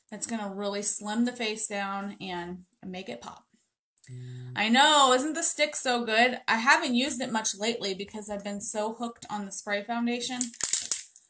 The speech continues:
But I'm trying to, like, be a, um, I'm trying to ease back on the spray a little bit because it's so good. So good. You're welcome. I know, Beth, isn't it so pretty? It's like the perfect palette.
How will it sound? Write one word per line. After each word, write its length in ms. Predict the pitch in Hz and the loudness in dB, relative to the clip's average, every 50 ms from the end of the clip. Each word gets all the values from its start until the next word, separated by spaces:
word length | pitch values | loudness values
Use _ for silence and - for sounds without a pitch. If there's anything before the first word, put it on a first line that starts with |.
| _ _ - | _ _ -8
But 80 | 233 220 | -6 -6
I'm 120 | 214 214 | -6 -6
trying 420 | - - 220 240 247 254 277 285 277 | -8 -8 -6 -2 -2 -2 -2 -2 -4
to, 120 | 269 262 | -4 -2
like, 280 | 240 220 214 - 208 190 | -2 -2 -2 -4 -6 -8
be 260 | 226 220 220 220 214 | -8 -6 -4 -2 -2
a, 280 | 202 196 190 185 190 190 - - - - - - _ _ _ _ - - | 0 0 0 0 0 -4 -8 -16 -20 -20 -20 -20 _ _ _ _ -16 -14
um, 420 | 208 196 185 175 175 180 180 180 180 | -12 -10 -8 -8 -8 -10 -10 -4 -2
I'm 360 | - - - - - 220 214 | -2 -2 -4 -6 -18 -18 -14
trying 260 | 208 - 247 254 262 247 | -10 -8 -6 -4 -4 -4
to 200 | 233 - - - _ - | -4 -6 -6 -10 _ -4
ease 260 | 233 233 233 233 - | -2 -2 -2 -2 -4
back 300 | - 202 190 196 196 - - | -4 -4 -4 -4 -6 -8 -12
on 100 | 196 190 | -12 -8
the 60 | 185 | -6
spray 320 | - - - 196 185 180 | -6 -6 -6 -6 -6 -6
a 80 | 170 170 | -6 -6
little 180 | 170 165 160 | -8 -10 -8
bit 240 | 160 - - - - | -8 -8 -10 -10 -10
because 320 | - 175 - 196 196 185 180 | -12 -12 -12 -12 -12 -12 -14
it's 260 | - - - - - | -12 -10 -10 -10 -8
so 180 | - 190 196 | -8 -10 -10
good. 340 | 202 196 185 170 85 190 196 202 - _ _ _ _ _ _ _ _ _ _ _ _ _ _ _ _ | -10 -10 -10 -10 -10 -12 -14 -16 -20 _ _ _ _ _ _ _ _ _ _ _ _ _ _ _ _
So 260 | - - - 202 180 | -16 -14 -14 -14 -14
good. 320 | - - - - - 196 190 _ _ _ _ _ _ _ _ _ _ _ _ _ - - - _ _ _ _ _ _ _ _ _ | -14 -16 -16 -16 -18 -18 -20 _ _ _ _ _ _ _ _ _ _ _ _ _ -8 -8 -8 _ _ _ _ _ _ _ _ _
You're 180 | - 240 240 240 | -4 -4 -4 -2
welcome. 720 | 240 247 262 302 311 - 254 233 220 208 190 185 190 180 180 - _ _ _ _ _ _ _ _ _ _ _ _ _ _ _ _ _ _ _ _ _ _ _ - - - | 0 0 0 0 0 0 0 0 0 0 -2 -4 -6 -12 -16 -20 _ _ _ _ _ _ _ _ _ _ _ _ _ _ _ _ _ _ _ _ _ _ _ -6 -4 -2
I 80 | 233 240 | 0 0
know, 420 | 254 269 277 302 294 262 233 196 | 4 4 4 4 4 4 2 4
Beth, 320 | - 240 254 254 247 - | 4 6 6 4 4 2
isn't 220 | 247 240 247 294 320 | 0 0 0 0 0
it 160 | 320 302 - | 0 0 0
so 320 | - - - 220 220 233 | 0 2 2 0 0 -2
pretty? 380 | 233 - - 240 220 220 240 254 | -4 -4 -6 -4 -2 -2 0 0
It's 240 | 226 - 240 240 254 | -2 0 0 0 0
like 220 | 254 247 233 - | 0 -2 -2 -4
the 80 | 233 226 | -10 -12
perfect 520 | - - 247 240 - - - - - _ | -10 -8 -8 -8 -8 -8 -12 -14 -14 _
palette. 380 | - 208 190 180 - 87 - | -12 -8 -6 -6 -6 -8 -10